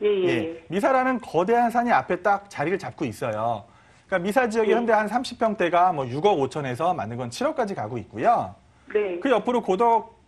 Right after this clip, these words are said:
Speaker 2: 재건축들은 뭐 삼십 평대가 뭐 한 칠억 후반에서 팔억 그 정도로 가고 있거든요.
Speaker 1: 네.
Speaker 2: 그러니까 여긴 어떻게 보면 이제 눈치를 계속 봐야 돼요.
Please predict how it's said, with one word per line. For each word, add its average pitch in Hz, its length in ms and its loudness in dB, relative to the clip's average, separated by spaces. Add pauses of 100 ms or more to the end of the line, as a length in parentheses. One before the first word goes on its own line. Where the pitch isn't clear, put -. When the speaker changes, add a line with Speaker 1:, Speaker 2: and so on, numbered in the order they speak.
Speaker 2:
재건축들은 226 920 2
뭐 135 120 0
삼십 285 280 -4
평대가 190 480 0
뭐 156 140 -4
한 185 180 -8 (360)
칠억 262 300 0
후반에서 226 380 2
팔억 269 340 0
그 143 100 -6
정도로 196 280 0
가고 135 220 -4
있거든요. 110 640 -4 (440)
Speaker 1:
네. 208 140 -4 (180)
Speaker 2:
그러니까 220 140 0
여긴 214 180 2
어떻게 233 220 0
보면 240 280 0
이제 185 120 2
눈치를 226 280 -2
계속 202 220 -2
봐야 147 220 0
돼요. 110 240 -4